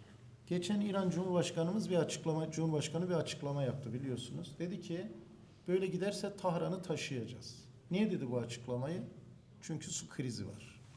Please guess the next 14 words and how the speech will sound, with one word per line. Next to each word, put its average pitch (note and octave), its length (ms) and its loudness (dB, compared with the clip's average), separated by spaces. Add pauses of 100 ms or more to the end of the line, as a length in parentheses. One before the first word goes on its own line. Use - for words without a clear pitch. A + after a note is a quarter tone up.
(800)
Bugün D#3+ 260 0
dikkat E3 340 -2
edin, D#3 300 -4
büyük E3 200 -4
şehirlerde C#3+ 640 -2
inanılmaz C#3 520 -2
derecede B2+ 380 -2
artık - 380 -6
üç - 220 -6
gün, A#2+ 180 -4
beş D3 200 -4
gün C#3+ 80 -6
sular B2+ 580 -2 (460)
kesiliyor. B2 520 -6